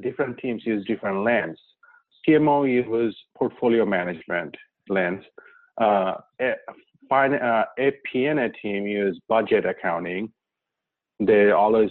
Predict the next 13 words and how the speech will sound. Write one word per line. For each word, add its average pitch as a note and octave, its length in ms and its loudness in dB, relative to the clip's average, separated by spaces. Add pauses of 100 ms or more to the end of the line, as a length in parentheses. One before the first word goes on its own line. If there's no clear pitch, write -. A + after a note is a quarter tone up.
looking G#2 320 -4
for F#2+ 260 0 (100)
capex, F#2+ 340 0 (120)
opex, F#2+ 380 0 (180)
and G2 380 -6 (340)
the G2+ 80 0
accounting C3 400 0
team G#2 240 -2
is G2 160 -4
looking G2+ 320 -2
for F#2+ 240 0
financial F#2+ 460 -2
accounting. G2+ 580 -4